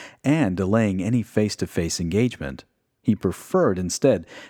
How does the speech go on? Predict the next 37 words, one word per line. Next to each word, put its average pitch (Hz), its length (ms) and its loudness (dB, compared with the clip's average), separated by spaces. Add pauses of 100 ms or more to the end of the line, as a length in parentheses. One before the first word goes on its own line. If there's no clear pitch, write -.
to 104 160 2
strategically 95 880 -2
place 131 460 0
his 92 160 -2
armies 95 400 0
to 85 100 -10
prevent 92 360 0
Hannibal 85 420 -2
from 87 200 -2
either 90 240 0
attacking 82 680 -2
or 104 100 0
retreating 92 540 -2
from 92 180 -2
Italy. 90 400 -2 (380)
So 98 340 0
successful 147 840 -2
was 82 160 -4
Fabius's 104 640 0
strategy 107 580 -4
that 90 160 -2
he 107 100 4
almost 127 300 0
caught 87 220 0
Hannibal 80 480 -2
in 67 80 -4
a 69 60 -6
trap. - 520 -4 (400)
He 95 160 0
had 123 200 4
the 101 60 0
Carthaginians 98 760 0
penned 92 320 0
up 85 160 0
near 73 180 -4
Capua, 73 640 -4
where 82 320 0